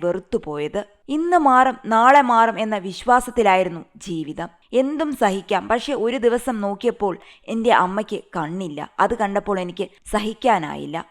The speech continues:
"ഞങ്ങളെ നോക്കാൻ ആകില്ലെങ്കിൽ കൊന്നുകൂടായോ?" എന്ന് ചോദിച്ചതിന് അച്ഛൻ തന്നെ കുരുക്കിട്ടു തന്നു മരിക്കാൻ. കുറച്ചു നേരം അവിടെ നിന്ന് ആലോചിച്ചു. എന്നാൽ ഞാൻ മരിച്ചാൽ എന്റെ അമ്മയ്ക്ക് ആരെന്ന ചിന്തയായിരുന്നു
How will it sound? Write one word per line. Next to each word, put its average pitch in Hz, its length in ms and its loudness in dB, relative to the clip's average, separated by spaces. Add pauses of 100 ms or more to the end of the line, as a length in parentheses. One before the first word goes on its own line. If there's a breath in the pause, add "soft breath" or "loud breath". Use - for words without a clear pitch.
"ഞങ്ങളെ 285 420 4
നോക്കാൻ 254 580 4
ആകില്ലെങ്കിൽ 247 600 0
കൊന്നുകൂടായോ?" 226 1080 2
എന്ന് 220 180 -6
ചോദിച്ചതിന് 214 1000 -4
അച്ഛൻ 226 420 2
തന്നെ 185 160 -2
കുരുക്കിട്ടു 214 600 -4
തന്നു 165 280 0 (140)
മരിക്കാൻ. 160 460 -6 (180)
കുറച്ചു 320 340 2
നേരം 277 340 2
അവിടെ 220 320 2
നിന്ന് 196 320 -4
ആലോചിച്ചു. 165 680 -6 (140)
എന്നാൽ 254 320 2
ഞാൻ 240 240 -2
മരിച്ചാൽ 202 460 0
എന്റെ 214 200 -2
അമ്മയ്ക്ക് 202 500 -2 (100)
ആരെന്ന 233 480 0
ചിന്തയായിരുന്നു 190 840 0